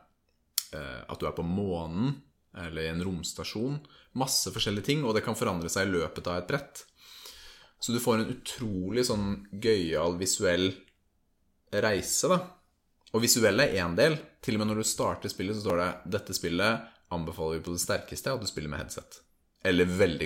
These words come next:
god lyd rundt deg. Fordi dette spillet er litt sånn, en litt sånn zen-reise, litt sånn meditasjon nesten. Fordi, ehm, når du legger ned brikker,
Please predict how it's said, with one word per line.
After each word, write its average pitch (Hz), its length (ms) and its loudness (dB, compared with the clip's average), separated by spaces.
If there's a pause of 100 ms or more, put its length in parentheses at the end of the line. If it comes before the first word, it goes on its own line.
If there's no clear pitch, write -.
god 76 180 -4
lyd 71 140 -6 (180)
rundt 69 220 -8
deg. 73 140 -8 (600)
Fordi 107 500 -2 (600)
dette - 240 -4
spillet 107 320 0
er 95 80 4
litt 92 100 2
sånn, 85 140 -2 (100)
en 85 80 -6
litt 87 140 -6
sånn 80 160 -6 (340)
zen-reise, 80 800 -6
litt 90 80 -6
sånn 82 160 -4
meditasjon 80 800 -6
nesten. 156 320 -4 (580)
Fordi, 98 300 -8 (260)
ehm, 82 380 -8 (1300)
når 101 220 2
du 104 80 2
legger 87 320 0
ned 85 100 -2
brikker, 117 400 -2